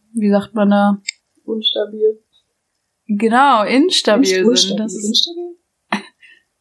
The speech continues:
Speaker 1: Weiß ich gar nicht. Ich glaub, kann man beides sagen.
Speaker 2: Naja.
Speaker 1: Wie, ähm, wie ist das bei dir, Lea? Wie handelst du das?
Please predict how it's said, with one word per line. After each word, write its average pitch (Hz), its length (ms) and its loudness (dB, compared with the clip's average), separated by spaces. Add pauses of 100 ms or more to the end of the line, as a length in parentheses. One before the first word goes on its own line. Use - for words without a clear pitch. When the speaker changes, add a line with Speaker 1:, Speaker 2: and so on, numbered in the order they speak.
(160)
Speaker 1:
Weiß 220 200 2
ich 202 120 -2
gar 202 180 0
nicht. 202 120 0
Ich - 40 -12
glaub, 202 160 0
kann 202 140 0
man 196 120 2
beides 196 320 2
sagen. 202 480 -2 (460)
Speaker 2:
Naja. 185 500 -4 (1040)
Speaker 1:
Wie, 208 1000 0
ähm, 233 280 2
wie 240 120 4
ist 240 100 -4
das 208 160 0
bei 185 100 -2
dir, 180 220 0
Lea? 180 300 -2
Wie 220 180 2
handelst 190 420 0
du 196 40 0
das? 175 360 -2